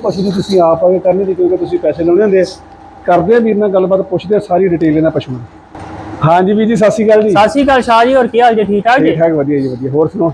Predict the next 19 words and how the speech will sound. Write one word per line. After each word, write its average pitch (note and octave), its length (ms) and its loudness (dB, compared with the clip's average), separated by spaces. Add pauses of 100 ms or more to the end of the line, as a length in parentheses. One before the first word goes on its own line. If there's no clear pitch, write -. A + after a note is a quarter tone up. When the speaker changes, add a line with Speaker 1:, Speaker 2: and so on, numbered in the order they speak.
Speaker 1:
ਚੱਲੀ D#3+ 140 0
ਜਾਂਦਾ F3+ 160 4
ਕੰਮ F#3 180 0
ਕਾਰ? F#3+ 100 2
Speaker 2:
ਹਾਂਜੀ, A#3 180 2
ਹਾਂਜੀ, A#3 180 2
ਵਧੀਆ, G#3+ 280 0
ਵਧੀਆ। F#3+ 240 -2 (460)
Speaker 1:
ਆਪਣਾ F3 240 2
ਵੀਰ F#3+ 140 2
ਜੀ G#3 60 0
ਐਡਰੈਸ F3+ 280 0
ਬੋਲ D3+ 220 0
ਦਿਓ। B2 100 -8 (100)
Speaker 2:
ਐਡਰੈਸ B3 320 2
ਆਪਣਾ D4 300 2
ਪਿੰਡ C4+ 240 0
ਲੌਕਾ B3+ 380 2
ਜੀ, G#3+ 160 0